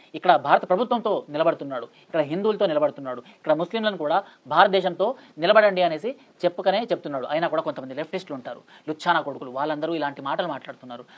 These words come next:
వాళ్ళు భారతదేశం పాకిస్తాన్తో ఎందుకు యుద్ధం చేయకూడదు అనేసి కొన్ని వీడియోలు ఇవన్నీ చేస్తున్నారు అనమాట.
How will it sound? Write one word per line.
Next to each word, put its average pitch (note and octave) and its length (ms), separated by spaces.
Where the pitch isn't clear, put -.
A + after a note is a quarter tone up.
వాళ్ళు D3 140
భారతదేశం D#3 480
పాకిస్తాన్తో E3+ 460
ఎందుకు C3 220
యుద్ధం D3+ 280
చేయకూడదు E3+ 340
అనేసి D#3 400
కొన్ని C#3+ 160
వీడియోలు E3+ 360
ఇవన్నీ D3 240
చేస్తున్నారు B2 320
అనమాట. A2+ 180